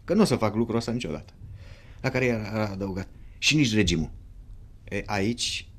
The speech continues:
e, am spus, „Nu pot să spun nimica, pentru că regimul este ceva conjunctural, care trece, azi este, mâine nu este, e, poporul și patria sunt, e, aproape veșnice, e, nu pot să-mi iau un asemenea angajament.” E, nu, ar fi bine dacă n-ai face acest lucru, pentru că, știi,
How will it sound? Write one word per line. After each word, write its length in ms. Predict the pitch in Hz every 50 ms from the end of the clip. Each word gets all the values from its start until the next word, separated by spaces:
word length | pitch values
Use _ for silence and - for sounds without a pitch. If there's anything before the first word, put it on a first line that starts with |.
| - -
e, 160 | 92 87 85
am 100 | 92 90
spus, 260 | - - - 110 -
„Nu 200 | 107 107 110 110
pot 180 | - - 80 -
să 80 | -
spun 220 | - - - 82 80
nimica, 360 | 78 80 104 147 151 151 135
pentru 320 | - 127 117 98 98 90
că 240 | - - 120 147 147
regimul 360 | 131 127 117 123 147 151 143
este 180 | 139 143 - -
ceva 360 | 110 - 117 127 143 135 - - -
conjunctural, 720 | - 127 123 107 98 87 - - 80 85 101 127 135 113
care 220 | - - 104 92 82
trece, 480 | - - 110 117 131 139 - - 98
azi 240 | 98 95 87 87 110
este, 260 | 135 131 - - 107
mâine 300 | 92 87 90 87 82 82
nu 100 | 82 85
este, 520 | 98 135 160 143 - - - 143 139 139 - - - - - - - - - - - -
e, 260 | - 117 117 110 107 110 - - -
poporul 460 | - 123 120 127 143 143 131 120 107
și 140 | - 113 104
patria 420 | - 113 110 104 - 95 95 85
sunt, 400 | 80 - 92 87 82 80 - -
e, 240 | 87 82 78 - - -
aproape 420 | - 95 95 - 120 110 - 85
veșnice, 640 | 80 78 90 139 156 147 - - 143 131 120 - -
e, 180 | 135 131 127 - - - - - - - - - 95
nu 120 | 110 147 127
pot 120 | 110 104
să-mi 160 | - 98 90
iau 120 | 87 82 78
un 80 | 78
asemenea 320 | 76 - - 80 80 78 76
angajament.” 400 | 73 73 73 71 - - - - - -
E, 200 | 175 170 160 -
nu, 280 | - 220 170 151 160 214
ar 140 | - 262 262
fi 120 | 254 202
bine 240 | 139 123 127 120 110
dacă 420 | 101 107 107 - 107 104 104 95 - - -
n-ai 340 | - 101 117 110 107 101 92
face 300 | 85 - 92 90 85 -
acest 220 | 82 76 - 85 101
lucru, 160 | 143 170 208
pentru 280 | 202 196 196 202 202
că, 160 | 196 202 208 202
știi, 340 | 196 - - 262 196 -